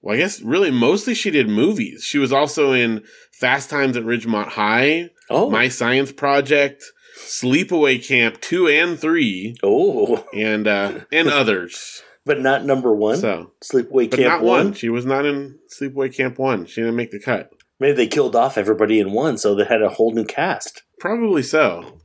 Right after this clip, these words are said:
Speaker 1: Although I don't think I've ever actually watched one of those, but I, I get the drift, you know.
Speaker 2: Yeah. <laughs> Huh. Interesting.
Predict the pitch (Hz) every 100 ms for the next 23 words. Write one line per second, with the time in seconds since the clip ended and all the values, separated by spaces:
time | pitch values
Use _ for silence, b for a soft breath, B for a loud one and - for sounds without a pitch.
0 | 101 123 147 160 160 147 147 139 135 135
1 | 127 120 135 - 156 156 151 147 - 127
2 | 123 - - 120 117 127 135 117 107 110
3 | - - 92 90 - 120 127 - 571 523
4 | 523 - 698 679 659 587 _ _ - -
5 | - - - 113 - B B B B -
6 | 277 - - - 330 311 - - 110 92